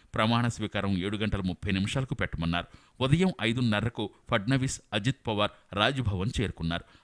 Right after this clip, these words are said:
ఐదు నలభై ఏడుకు రాష్ట్రపతి పాలన ఎత్తివేస్తూ అసాధారణ గెజెట్ నోటిఫికేషన్ వెలువడింది. ఈ అంశం బయటి ప్రపంచానికి ఉదయం తొమ్మిది గంటలకు తెలిసింది. ఉదయం ఏడు యాభైకి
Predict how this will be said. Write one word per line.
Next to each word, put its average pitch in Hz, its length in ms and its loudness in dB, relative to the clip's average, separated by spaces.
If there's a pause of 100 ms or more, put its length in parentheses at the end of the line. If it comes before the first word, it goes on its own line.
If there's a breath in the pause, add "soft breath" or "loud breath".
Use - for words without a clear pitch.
ఐదు 143 240 2
నలభై 120 440 2
ఏడుకు 127 300 0
రాష్ట్రపతి 110 540 -2
పాలన 110 300 0
ఎత్తివేస్తూ 98 680 -2 (320)
అసాధారణ 151 560 0
గెజెట్ 101 420 -2
నోటిఫికేషన్ 113 640 0
వెలువడింది. 85 480 -2 (300)
ఈ 147 100 4
అంశం 170 320 2
బయటి 139 320 0
ప్రపంచానికి 127 540 -2
ఉదయం 107 360 -2 (100)
తొమ్మిది 95 340 0
గంటలకు 120 280 -2
తెలిసింది. 85 480 -2 (340)
ఉదయం 180 380 4
ఏడు 120 400 0
యాభైకి 104 520 0